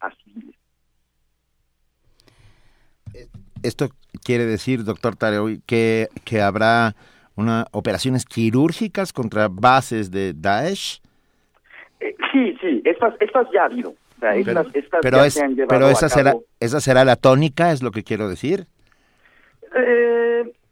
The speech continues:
Speaker 1: en realidad ha habido un, un, un, un, una estrategia. Eh, si bien, eh, Rusia, al igual que el Estado, que Estados Unidos, eh, eh,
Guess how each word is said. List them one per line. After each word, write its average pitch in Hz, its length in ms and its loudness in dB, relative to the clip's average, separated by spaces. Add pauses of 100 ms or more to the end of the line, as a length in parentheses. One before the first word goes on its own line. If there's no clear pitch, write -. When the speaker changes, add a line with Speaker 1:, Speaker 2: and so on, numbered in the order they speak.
(140)
Speaker 1:
en 226 160 -8
realidad 226 720 -4
ha 185 100 -2
habido 196 300 -6
un, 185 400 -2
un, 170 280 -6
un, 170 680 -6
un, 135 800 -8 (580)
una 147 200 -4
estrategia. 135 720 -6 (500)
Eh, 120 240 -6
si 156 100 -12
bien, 170 500 -2
eh, 107 880 -4
Rusia, 127 600 -6 (340)
al 123 120 -8
igual 110 240 -4
que 104 160 -8
el 85 100 -8
Estado, 98 520 -6 (340)
que 98 60 -12
Estados - 320 -6
Unidos, 160 300 -2 (500)
eh, 110 320 -2
eh, 104 520 -4